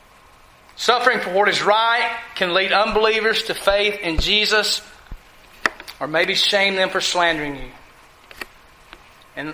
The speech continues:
don't forget, part of your calling to salvation involves suffering unjustly. You are called to this. Notice it says, "If that should be God's will." Christian,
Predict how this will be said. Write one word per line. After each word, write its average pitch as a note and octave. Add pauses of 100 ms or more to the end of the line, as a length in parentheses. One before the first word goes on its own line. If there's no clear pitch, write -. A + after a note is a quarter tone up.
don't F3
forget, D#3
part F3+
of F3
your F3
calling E3+ (140)
to -
salvation D#3+
involves D3+
suffering D#3
unjustly. D3+ (220)
You F#3+
are F3
called F#3
to C#3+
this. - (1300)
Notice F3+
it E3
says, F3+
"If -
that F#3
should E3+
be E3
God's E3
will." D3+ (2000)
Christian, G#3